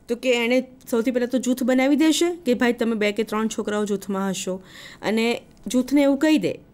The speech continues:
સ્પષ્ટ સૂચના આપી દે, નિશ્ચિત લક્ષ્ય બાંધી દે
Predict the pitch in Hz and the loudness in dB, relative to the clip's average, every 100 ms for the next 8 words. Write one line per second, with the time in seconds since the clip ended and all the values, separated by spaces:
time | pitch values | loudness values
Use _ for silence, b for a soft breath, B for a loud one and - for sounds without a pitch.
0 | _ _ _ - - 359 381 392 370 330 | _ _ _ -10 -4 0 0 0 0 0
1 | 320 294 226 214 156 170 254 254 320 285 | 2 2 0 -4 -4 0 0 2 0 0
2 | 269 254 - 240 233 220 156 | 0 0 0 0 2 0 -2